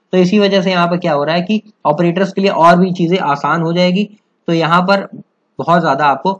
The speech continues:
focus में रखना है ये सभी points। जैसा कि मैं आपको बता रहा था कि company एक सौ बीस, एक सौ तीस, एक सौ बीस, एक सौ तीस करोड़ की है, लेकिन जो सेल्स company की आ रही है वो उतनी ज्यादा नहीं आ रही है। अगर आप दूसरी companies को देखेंगे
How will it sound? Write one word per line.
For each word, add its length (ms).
focus 300
में 120
रखना 240
है 120
ये 60
सभी 240
points। 420
जैसा 240
कि 80
मैं 100
आपको 240
बता 280
रहा 100
था 80
कि 120
company 420
एक 180
सौ 120
बीस, 240
एक 140
सौ 100
तीस, 360
एक 160
सौ 140
बीस, 240
एक 120
सौ 80
तीस 260
करोड़ 280
की 140
है, 80
लेकिन 280
जो 80
सेल्स 540
company 380
की 60
आ 120
रही 120
है 80
वो 180
उतनी 340
ज्यादा 260
नहीं 340
आ 100
रही 140
है। 60
अगर 160
आप 100
दूसरी 320
companies 420
को 120
देखेंगे 420